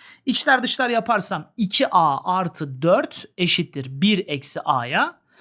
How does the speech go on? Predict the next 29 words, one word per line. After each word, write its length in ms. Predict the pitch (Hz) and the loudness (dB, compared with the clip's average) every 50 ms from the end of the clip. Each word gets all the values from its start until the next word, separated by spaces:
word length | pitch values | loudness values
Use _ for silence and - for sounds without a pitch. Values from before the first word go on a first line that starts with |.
| - - - _ _ | -20 -20 -20 _ _
Buradan 400 | 214 262 262 247 240 233 196 - _ | 0 2 4 4 4 2 2 -2 _
üç 220 | 277 277 269 - - | -4 -2 -2 -2 0
tane 360 | - 208 185 175 160 160 151 | 2 2 2 4 2 0 -2
a 280 | - 156 147 139 123 - | -2 -4 -4 -4 -6 -4
eşittir 520 | - 196 190 - 175 - - - 139 - - | -2 0 0 0 -2 -4 -6 -10 -12 -12 -4
eksi 340 | - 185 165 - - - - | -4 -2 -2 -2 -4 -4 -4
üçe. 500 | - - 185 - - 247 262 339 - _ _ _ _ | -6 -6 -4 -2 0 0 0 -2 -4 _ _ _ _
Buradan 320 | 254 254 208 175 147 135 127 | 0 2 2 2 2 0 -4
da 100 | 127 - - | -8 -4 -2
a 240 | 208 208 185 151 | 0 0 0 -2
eşittir 540 | - 139 - - 131 - - 269 277 220 - - | -2 -6 -8 -8 -8 -6 -4 -4 -4 -4 -4 -4
eksi 520 | 151 143 - - - 262 277 269 - _ - | -4 -4 -2 -2 -2 -2 -4 -6 -8 _ -10
bire. 200 | - 113 - _ _ _ - - - - - _ _ | -10 -10 -10 _ _ _ -20 -20 -20 -20 -20 _ _
A'mız 360 | - 254 277 294 294 285 - | 4 6 6 4 2 0 0
eksi 340 | - 233 202 - - 269 226 | -2 -2 -2 -2 -2 0 0
bir 100 | 277 269 | 0 0
ise 460 | 262 - - 160 170 233 311 - _ _ _ _ _ | 0 -2 0 0 0 0 -4 -10 _ _ _ _ _
burası 600 | 196 254 262 247 233 - - 247 240 240 - - - | 2 2 4 4 2 2 0 0 -2 -2 -4 -6 -6
x 260 | 254 220 - - - | -4 -4 -2 2 2
artı 360 | 196 170 151 143 - 147 131 | 4 2 2 0 -4 -8 -6
bir. 360 | 139 196 - - - - - _ _ _ _ _ _ _ _ | -6 -8 -8 -8 -14 -16 -18 _ _ _ _ _ _ _ _
Burası 500 | - 233 240 220 - - 240 233 233 - - | 2 4 4 4 2 0 0 -2 -4 2 4
a 200 | 185 196 208 - | 4 4 4 2
eksi 340 | - 214 - - - 220 | 0 -2 -2 -2 -2 -2
bir 60 | 220 220 | 0 0
olduğu 240 | 220 214 214 190 | 0 0 0 -2
için 460 | 220 214 - - - 220 202 202 - _ _ _ | -4 -2 -2 -2 -2 -2 -2 -4 -8 _ _ _
x 280 | 247 220 - - - 160 | -2 0 0 0 -2 -2
yapar. 520 | 135 120 - 208 269 - - - - _ | -4 -2 0 0 0 0 -4 -12 -20 _